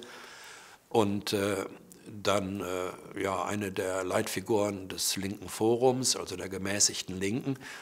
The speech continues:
Nachdem die Fundis und die Ökosozialisten aus Hamburg aber alle abgetreten waren, gab es links von mir eben keine starke Gruppierung mehr. Und so erschien ich nicht mehr als Mann der Mitte, sondern eben des linken Flügels im, und das in, im Gegensatz zu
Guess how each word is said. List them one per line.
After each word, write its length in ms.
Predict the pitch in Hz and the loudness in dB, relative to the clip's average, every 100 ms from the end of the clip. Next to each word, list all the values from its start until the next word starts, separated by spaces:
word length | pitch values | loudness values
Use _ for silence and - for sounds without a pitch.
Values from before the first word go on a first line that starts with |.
| - | -4
Nachdem 340 | 104 - 110 101 | -2 4 4 2
die 60 | |
Fundis 640 | - 139 143 131 123 120 - | 4 6 8 8 6 6 4
und 180 | 104 | 0
die 40 | 98 | 0
Ökosozialisten 840 | 101 120 107 101 104 104 - - | 4 6 6 4 4 6 4 4
aus 200 | 92 - | 4 6
Hamburg 480 | 120 120 113 117 - | 8 8 8 8 6
aber 200 | 107 104 | 2 4
alle 160 | 101 101 | 4 6
abgetreten 720 | - - 113 - 104 104 95 | 6 6 4 6 2 2 0
waren, 260 | 104 107 104 | 2 2 2
gab 220 | 104 110 | 2 4
es 160 | - | 4
links 320 | 120 170 151 - | 8 8 8 6
von 200 | 101 98 | 4 0
mir 300 | 101 107 110 | 2 2 0
eben 220 | 107 104 | 0 0
keine 180 | 113 107 | 0 0
starke 400 | - 113 131 117 | 4 4 4 4
Gruppierung 560 | 113 - 120 110 123 | 2 4 4 4 4
mehr. 240 | 127 127 127 - - - - - - | 2 2 0 -10 -10 -12 -14 -18 -2
Und 160 | 113 98 | 0 2
so 200 | 104 110 | 4 4
erschien 340 | 104 - 113 | 4 4 2
ich 140 | 110 117 | 0 -2
nicht 160 | 104 | 0
mehr 160 | 113 107 | 0 0
als 280 | 98 - 98 | 0 -2 0
Mann 300 | 101 104 98 | 0 0 2
der 180 | 95 | 0
Mitte, 440 | 87 98 113 147 131 | 2 4 8 10 10
sondern 420 | 123 120 117 117 113 | 10 6 4 2 2
eben 200 | 110 110 | 2 2
des 200 | 107 104 | 0 2
linken 320 | 104 - - | 2 0 -2
Flügels 560 | 110 110 113 110 107 | 4 8 8 8 6
im, 260 | - 104 104 - - - - - - - - | 2 2 -2 -6 -14 -14 -14 -16 -18 -20 -8
und 180 | 110 95 | -2 0
das 200 | 101 - | 0 0
in, 360 | 104 98 101 - | -2 -4 -6 -6
im 380 | 95 95 92 92 | -6 -4 -6 -2
Gegensatz 640 | 95 90 104 98 - - | -2 0 -2 0 4 6
zu 300 | 113 107 | 6 6